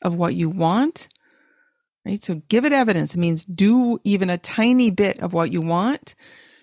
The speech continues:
so it can use that to help reshape your identity. Remember, the brain needs evidence and then it'll run with it. It's like, "Okay, we're believing this now. This is what we, we're doing.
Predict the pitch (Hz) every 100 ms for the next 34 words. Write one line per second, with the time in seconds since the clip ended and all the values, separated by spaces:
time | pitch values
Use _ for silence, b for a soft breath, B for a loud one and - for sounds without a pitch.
0 | b - 202 190 190 180 180 233 269 233
1 | 175 160 - - 185 170 165 156 175 170
2 | 175 165 160 156 147 156 156 160 - 156
3 | _ _ 180 196 143 - B B 170 175
4 | 202 247 262 240 - 180 190 240 190 -
5 | - 170 160 160 190 220 208 240 233 160
6 | 135 - 160 - 208 208 202 160 156 170
7 | 185 214 226 226 214 226 220 190 - 202
8 | 208 214 220 208 B B B - 208 202
9 | 233 233 233